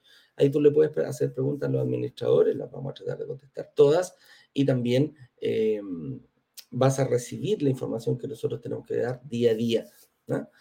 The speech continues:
¿Alguna otra cosita que te va a encontrar en esta página? Em, testimonios, nuestra historia, esto parece mentira, son videos de cómo empezamos, de cómo se nos ocurrió esto, y, eh, las personas que, como tú, ya lo han hecho,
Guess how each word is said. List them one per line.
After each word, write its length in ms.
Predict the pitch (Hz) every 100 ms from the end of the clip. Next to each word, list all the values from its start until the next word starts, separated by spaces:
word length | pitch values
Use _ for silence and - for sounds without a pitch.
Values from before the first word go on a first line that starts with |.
| - - - - - - -
¿Alguna 300 | 165 196 196
otra 160 | 202
cosita 280 | 180 220 233
que 100 | 220
te 80 | 208
va 80 | 202
a 40 |
encontrar 320 | 202 185 208 214
en 80 |
esta 200 | 214 214
página? 520 | 233 247 277 277 285 -
Em, 840 | 175 170 165 165 165 160 165 - -
testimonios, 880 | - 139 185 285 277 254 240 240 240
nuestra 260 | 127 123 -
historia, 880 | - 240 247 240 208 202 196 196 -
esto 180 | - -
parece 280 | 226 220 -
mentira, 640 | - - 220 220 208 190
son 200 | - 160
videos 480 | 143 139 160 160 151
de 120 | -
cómo 200 | 131 139
empezamos, 600 | 131 135 135 180 170 151
de 80 | 135
cómo 180 | 123 123
se 100 | 123
nos 140 | 123
ocurrió 460 | 123 110 120 143 165
esto, 360 | 175 - 202 - - - _
y, 280 | 175 190 -
eh, 360 | 131 131 127 120
las 140 | 127
personas 360 | 135 131 170 175
que, 160 | 143 131 -
como 240 | - 127 131
tú, 180 | 190 214
ya 220 | 190 185
lo 140 | 156
han 120 | 123
hecho, 360 | 123 - 117